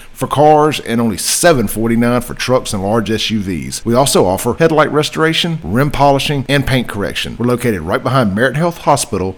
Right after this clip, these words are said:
in Flowood at forty-three ninety-four Mangum Drive. And of course, we're online at auto armor M S dot com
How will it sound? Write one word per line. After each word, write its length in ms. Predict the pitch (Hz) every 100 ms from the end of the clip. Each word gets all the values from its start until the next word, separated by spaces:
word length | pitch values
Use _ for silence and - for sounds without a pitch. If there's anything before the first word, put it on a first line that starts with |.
| -
in 140 | - 135
Flowood 500 | - 135 107 85 78
at 80 | -
forty-three 680 | 120 156 160 147 175 180 139
ninety-four 640 | - 110 147 - 143 160 147
Mangum 500 | 98 120 151 147 139
Drive. 880 | 135 151 165 165 160 - - - -
And 80 |
of 80 | 104
course, 300 | 131 123 -
we're 80 | 90
online 520 | 98 120 127 131 107 76
at 120 | 78
auto 340 | 60 92 98
armor 280 | 104 107 98 -
M 180 | 110
S 240 | 113 110 -
dot 300 | - 113 -
com 360 | 135 143 151